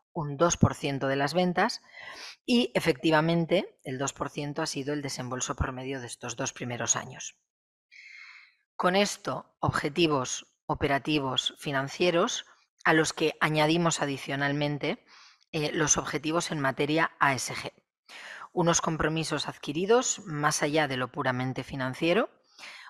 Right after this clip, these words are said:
objetivos que abarcan áreas tan diversas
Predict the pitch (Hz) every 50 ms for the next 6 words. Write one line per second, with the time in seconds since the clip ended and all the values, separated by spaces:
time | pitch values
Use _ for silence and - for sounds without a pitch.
0 | - - 170 160 - - 175 160 185 180 175 170 147 - - 160 147 156 160 160
1 | - - 147 135 135 - _ _ - 160 156 160 147 147 - - _ - 202 202
2 | 208 202 175 160 165 165 147 - - 143 135 131 - -